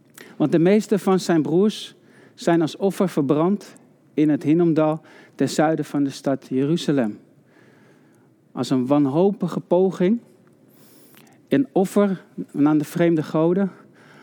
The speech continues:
en een wanhopige poging om gel-, eh, poging om geluk af te, af te dwingen.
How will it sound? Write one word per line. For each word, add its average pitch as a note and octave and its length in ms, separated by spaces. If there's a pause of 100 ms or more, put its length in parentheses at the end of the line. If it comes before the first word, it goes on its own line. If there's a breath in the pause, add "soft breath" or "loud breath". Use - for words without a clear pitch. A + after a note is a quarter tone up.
(140 loud breath)
en D3+ 140
een E3 160
wanhopige D#3+ 600
poging E3 340
om D3+ 120
gel-, - 260 (100)
eh, C#3 140 (100)
poging D#3+ 360
om D3+ 80
geluk F3 300
af D#3+ 180
te, - 180
af - 180
te C3 100
dwingen. A#2 360